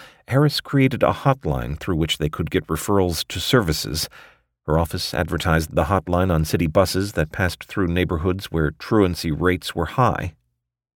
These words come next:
But she also sent a letter to parents warning them that truancy was against the law.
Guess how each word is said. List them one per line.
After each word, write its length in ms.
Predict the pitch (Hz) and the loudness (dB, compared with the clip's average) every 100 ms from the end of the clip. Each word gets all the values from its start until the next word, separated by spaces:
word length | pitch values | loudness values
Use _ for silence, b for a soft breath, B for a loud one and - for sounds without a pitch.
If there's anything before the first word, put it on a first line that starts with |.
| _ _ _ _ | _ _ _ _
But 120 | 104 | -4
she 140 | - - | -2 0
also 360 | 156 190 98 | 2 2 2
sent 220 | 78 80 | 2 2
a 20 | 76 | 2
letter 240 | 76 78 | 2 0
to 100 | - | -8
parents 440 | - 95 87 - - | 0 2 2 -2 -6
warning 360 | 110 110 98 95 | 0 0 2 2
them 280 | 95 92 82 | 2 2 -2
that 180 | 80 | -4
truancy 640 | - 143 117 98 107 92 - | 0 4 4 2 0 0 -2
was 180 | - 101 | -2 0
against 400 | 92 87 82 - | 2 2 0 -4
the 80 | 78 | -4
law. 480 | 80 113 82 85 | 2 4 4 2